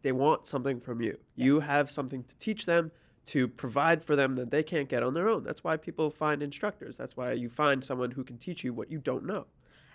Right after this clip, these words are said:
Speaker 2: And it's, I mean, to add on to that, also, what people are talking, like, I went through, when my mom did, when she passed away, I was going through really,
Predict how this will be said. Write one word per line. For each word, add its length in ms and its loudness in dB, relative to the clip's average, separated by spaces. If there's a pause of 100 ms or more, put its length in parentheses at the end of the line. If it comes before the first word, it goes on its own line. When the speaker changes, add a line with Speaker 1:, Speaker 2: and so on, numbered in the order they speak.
(160)
Speaker 2:
And 240 -2 (100)
it's, 200 -2 (180)
I 80 0
mean, 400 -2 (1300)
to 240 -4
add 200 4
on 280 2
to 140 -4
that, 440 4 (540)
also, 440 0
what 140 2
people 220 -2
are 100 0
talking, 440 -4
like, 180 -4
I 140 4
went 280 2
through, 120 2
when 180 2
my 140 6
mom 500 2
did, 300 -2 (100)
when 240 -6
she 100 -10
passed 360 -2
away, 260 2
I 80 2
was 140 2
going 200 2
through 140 0
really, 220 -2